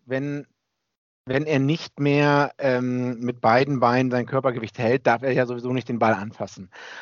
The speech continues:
Also da muss man sich dann die Frage stellen, wieso, und das ist ja, <laughs> ist ja das Spiegelbild zu letzter Woche, sag ich mal so, wieso muss man die Person da halt noch wegräumen, ne?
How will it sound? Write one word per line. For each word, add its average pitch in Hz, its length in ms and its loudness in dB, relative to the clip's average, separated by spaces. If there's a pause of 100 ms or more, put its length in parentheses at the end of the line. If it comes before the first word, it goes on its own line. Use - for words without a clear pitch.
(100)
Also 117 220 -2
da 139 120 6
muss 165 200 4
man 175 180 2
sich 156 100 -6
dann 165 160 0
die 143 80 -6
Frage 135 340 2
stellen, 156 360 0
wieso, 143 480 -6
und 123 580 -4
das 117 160 -2
ist - 140 -8
ja, 110 220 4
<laughs> - 600 -4
ist - 100 -2
ja 120 60 8
das 117 100 6
Spiegelbild 147 520 4
zu - 60 -2
letzter 113 400 2
Woche, 113 280 -2
sag 113 200 -2
ich 110 100 -8
mal 113 160 -4
so, 127 220 -4 (340)
wieso 165 460 2
muss 165 420 4
man 165 160 4
die 143 80 -4
Person 139 460 2
da 127 160 4
halt 131 160 2
noch 127 180 -6
wegräumen, 87 480 -6
ne? 139 300 -4